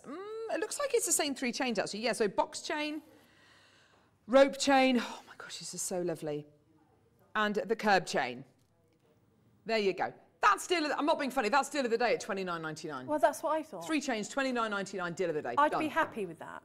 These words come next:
Speaker 2: And
Speaker 1: Yeah.
Speaker 2: they're lovely chains. They're
Speaker 1: Ten pound
Speaker 2: lovely.
Speaker 1: a chain?
Speaker 2: All different as
Speaker 1: Done.
Speaker 2: well.
Speaker 1: Yes. Looking, yeah, looking at these three chains,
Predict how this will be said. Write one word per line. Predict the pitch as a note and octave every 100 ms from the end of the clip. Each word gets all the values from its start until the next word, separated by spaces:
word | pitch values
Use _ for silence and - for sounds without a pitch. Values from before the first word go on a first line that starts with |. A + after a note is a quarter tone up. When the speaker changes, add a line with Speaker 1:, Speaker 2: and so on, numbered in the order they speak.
| -
Speaker 2:
And | A#3
Speaker 1:
Yeah. | C#4
Speaker 2:
they're | D#4
lovely | A4+ C#4 A#3
chains. | - D4+ A#3 - -
They're | G#3+
Speaker 1:
Ten | A3+
pound | F#4 B4+ A4+
Speaker 2:
lovely. |
Speaker 1:
a |
chain? | - F#4+ C5+ A#4+
Speaker 2:
All | G#4+
different | G#4+ A#4+ - D#4+ G#3+
as | - C#4+
Speaker 1:
Done. | A#4
Speaker 2:
well. | F#4+ F3+ -
Speaker 1:
Yes. | E4+ C5 - - - _ _ _ _ _ _ - _ _ _ _ _ _ _ _ _ _ _ _ _ _ _ _ _ _ _ _ _ _ _ _ _ _ -
Looking, | E4+ G4 F#4+ C#4
yeah, | A#3 D#3+ - B3
looking | D#4 F#4+ G#4 G#4
at | F4+
these | E4+ D#4+ -
three | D4+ C#4+
chains, | - F3 D3+ D3+ G3+ - -